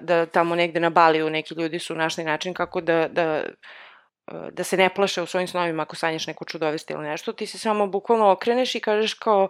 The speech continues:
u fazonu, da, ono kao, vidim te, ono, acknowledge-ujem te,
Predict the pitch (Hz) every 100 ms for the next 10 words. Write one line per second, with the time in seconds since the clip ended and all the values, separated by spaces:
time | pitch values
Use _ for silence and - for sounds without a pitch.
0 | - - - - 180 180 180 170 - -
1 | - - 175 180 147 - - - - 156
2 | 151 - 165 151 139 - _ - 165 170
3 | 196 240 - 294 262 - 190 170 160 160
4 | 185 180 247 302 294 294 - 277